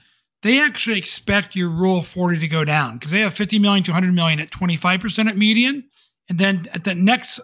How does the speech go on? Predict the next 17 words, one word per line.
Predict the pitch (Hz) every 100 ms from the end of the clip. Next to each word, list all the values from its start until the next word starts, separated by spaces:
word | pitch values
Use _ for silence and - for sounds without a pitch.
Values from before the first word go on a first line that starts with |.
| -
level | 170 175 196
of | 196
growth, | 165 190 214
a | 196
hundred | 170 202 180
to |
two | 185 208
hundred, | 214 226 262 240 _ _ _ _ -
it | 180
goes | 214 190 160
down | 214 233 247
to | 196
fifteen | - 214 - 208 190
percent. | 196 - 196 170
So | - 202
I'm | 233
like, | 190